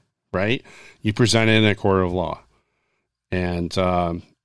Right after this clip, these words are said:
the innuendos and the, the, it co-, it goes back to President Trump's Mar-a-Lago residence being invaded by the F B I. They're looking for this stuff,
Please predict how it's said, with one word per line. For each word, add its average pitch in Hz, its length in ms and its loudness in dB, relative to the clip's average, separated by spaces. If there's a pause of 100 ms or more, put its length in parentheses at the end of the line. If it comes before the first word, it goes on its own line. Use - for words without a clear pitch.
(640)
the 107 220 -4
innuendos 110 880 2
and 87 160 -4
the, 82 200 -8 (240)
the, 85 460 -8 (260)
it 104 140 -2
co-, 120 160 0
it 120 220 -2
goes 110 240 2
back 107 300 0
to 92 360 0 (360)
President 104 360 0
Trump's 101 440 0
Mar-a-Lago 101 840 0
residence 98 500 -2
being 95 280 -2
invaded 92 560 -2 (140)
by 95 160 -2
the 98 140 -2
F 95 160 -4
B 98 140 0
I. 92 280 0 (560)
They're 107 180 2
looking 107 220 2
for 85 160 -6
this 90 180 0
stuff, - 420 -8